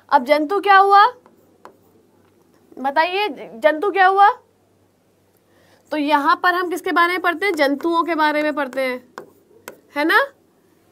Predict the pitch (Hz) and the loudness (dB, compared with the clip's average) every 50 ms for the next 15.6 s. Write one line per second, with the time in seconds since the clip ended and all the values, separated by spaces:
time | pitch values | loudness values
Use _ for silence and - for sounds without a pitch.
0 | _ _ _ _ _ 277 277 269 277 285 320 339 339 339 - 359 285 330 330 339 | _ _ _ _ _ -4 -2 -2 -2 -2 -2 -4 -4 -6 -6 -4 -2 0 0 0
1 | 359 320 349 339 349 370 392 392 381 339 302 269 277 247 285 294 294 294 285 302 | -2 -2 -2 -2 0 0 0 -2 -2 -2 -2 -4 -4 -4 -6 -4 -4 -4 -4 -2
2 | 285 285 277 269 277 277 277 277 262 285 269 262 254 254 254 254 233 247 254 247 | 0 0 0 0 0 -2 -6 -6 -6 -6 -6 -6 -6 -8 -10 -10 -12 -14 -18 -18
3 | 254 _ _ _ _ _ _ _ _ _ - 277 302 311 294 294 - - 370 359 | -20 _ _ _ _ _ _ _ _ _ 2 4 4 4 2 -2 0 2 2 2
4 | 339 339 359 - 370 349 339 311 339 339 339 339 311 349 381 392 415 427 320 247 | 2 0 -2 -2 0 0 0 0 0 0 0 0 0 2 2 2 2 2 2 2
5 | 277 254 262 262 262 240 294 294 269 277 277 277 277 294 277 262 262 254 - _ | 2 2 2 2 0 -2 -2 -4 -2 -2 0 0 0 2 2 0 0 0 -4 _
6 | _ _ _ _ _ _ _ _ _ - 311 339 403 523 605 587 - _ _ _ | _ _ _ _ _ _ _ _ _ -6 -2 0 2 2 0 0 -6 _ _ _
7 | _ _ _ _ _ _ _ _ _ _ _ _ _ _ _ _ _ _ - 269 | _ _ _ _ _ _ _ _ _ _ _ _ _ _ _ _ _ _ -8 -6
8 | 302 269 - 359 339 320 370 453 415 285 285 262 285 277 359 359 302 330 269 262 | -6 -2 0 0 0 2 2 0 2 4 2 2 2 0 -4 -4 -4 -4 -4 -2
9 | 320 320 320 320 330 349 359 381 508 - - _ _ _ _ _ _ _ _ _ | 0 0 0 0 -2 -4 -4 -6 -6 -8 -10 _ _ _ _ _ _ _ _ _
10 | _ _ _ _ _ _ _ - - _ _ _ _ _ _ _ _ _ _ _ | _ _ _ _ _ _ _ -20 -20 _ _ _ _ _ _ _ _ _ _ _
11 | _ _ _ _ _ _ _ _ _ _ _ - - _ _ _ _ - - - | _ _ _ _ _ _ _ _ _ _ _ -20 -20 _ _ _ _ -20 -20 -20
12 | _ _ _ _ _ _ _ _ _ _ _ - - _ _ _ _ - - - | _ _ _ _ _ _ _ _ _ _ _ -20 -20 _ _ _ _ -20 -20 -20
13 | _ _ _ _ - - - _ _ _ _ _ _ _ _ - - _ _ 254 | _ _ _ _ -20 -20 -20 _ _ _ _ _ _ _ _ -20 -20 _ _ -14
14 | 262 254 - 302 294 294 311 370 427 330 262 254 240 262 247 339 359 349 330 320 | -12 -8 -6 -4 -4 -2 0 -2 -2 -2 -2 -2 -4 -4 -4 -6 -6 -6 -6 -8
15 | 254 254 311 311 320 330 311 320 339 349 440 | -6 -2 0 2 2 2 0 -2 -4 -4 -6